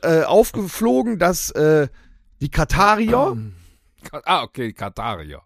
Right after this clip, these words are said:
Speaker 2: Sagt er, ich weiß nicht, ob das
Speaker 1: quasi
Speaker 2: stimmt, ne?
Speaker 1: deutsche Influencer und YouTuber und so anschreiben,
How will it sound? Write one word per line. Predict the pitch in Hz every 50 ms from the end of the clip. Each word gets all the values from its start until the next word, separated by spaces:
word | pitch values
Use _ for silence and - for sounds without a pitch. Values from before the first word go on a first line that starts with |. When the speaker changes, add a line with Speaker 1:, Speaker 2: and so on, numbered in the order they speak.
| _ -
Speaker 2:
Sagt | 117 107 127 135 - - -
er, | 196 240 226 151
ich | - -
weiß | 151 147 117
nicht, | 117 113
ob | 98 -
das | 104 101
Speaker 1:
quasi | - 175 190 214 233 190 208 202
Speaker 2:
stimmt, | 175 151 143 104
ne? | 98 101
Speaker 1:
deutsche | 113 - 175 208 262 320 - - -
Influencer | - - 214 254 339 - - - 165 156 139 139 151 175 - - 202 202 214 247 - 339 339 _ _ _
und | - 147 156 156 156 143 120
YouTuber | 123 131 170 220 277 - - - - 165 151 139 131 123 -
und | 104 127 117
so | - 120 120 123 -
anschreiben, | - 139 147 156 147 - - - - 117 117 117 113 107 120 147 190 320 339